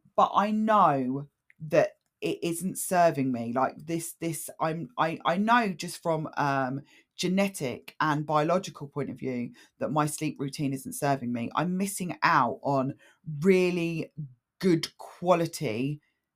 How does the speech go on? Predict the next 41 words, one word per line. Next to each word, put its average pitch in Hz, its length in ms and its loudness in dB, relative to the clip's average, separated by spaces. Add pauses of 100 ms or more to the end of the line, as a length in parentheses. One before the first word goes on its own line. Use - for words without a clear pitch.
(200)
sleep. - 580 0 (580)
Um, 147 720 6
and 170 120 2
I 170 60 4
mean, 170 180 -2
in 160 80 -4
terms 165 260 -4
of 147 100 -14
the 165 80 -2
hormones 160 580 0
that - 100 -2
are 123 60 -4
produced 156 720 -4
between 143 560 -2 (360)
ten 180 200 -2
and 151 120 -2
twelve 143 240 -2
o'clock, 160 360 2
I - 100 0
will 139 140 -4
do 147 200 -2
another 143 260 -2
podcast 139 640 -6
on 131 80 -4
that 131 180 -4
as 117 140 -12
well. 202 540 0
Note 135 400 -6
to - 140 -12
self, 196 540 2 (380)
we 139 80 -2
will 127 140 -6
talk 196 260 -2
about 185 240 4
that 165 260 4 (360)
and 185 120 0
how 196 180 2
my 185 160 4
circadian 180 800 -2
rhythm 151 280 -2
needs 156 460 -4